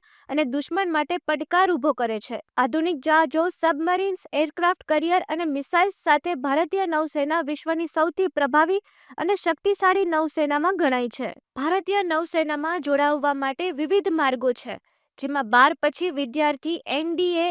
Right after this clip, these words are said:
એસ એસ આર, એસ એસ બી જેવી પરીક્ષાઓ દ્વારા નૌસેનામાં પ્રવેશ મેળવી શકે છે. ગ્રેજ્યુએટ વિદ્યાર્થીઓ યુ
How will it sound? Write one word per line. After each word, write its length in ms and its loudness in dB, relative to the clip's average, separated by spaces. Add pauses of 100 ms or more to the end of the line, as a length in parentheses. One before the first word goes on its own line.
એસ 200 -4
એસ 200 -2
આર, 180 4 (100)
એસ 180 -2
એસ 160 -2
બી 180 2
જેવી 400 0
પરીક્ષાઓ 480 2
દ્વારા 320 4
નૌસેનામાં 720 -2
પ્રવેશ 440 -2
મેળવી 360 0
શકે 300 -4
છે. 180 -8 (180)
ગ્રેજ્યુએટ 460 0
વિદ્યાર્થીઓ 560 0
યુ 200 0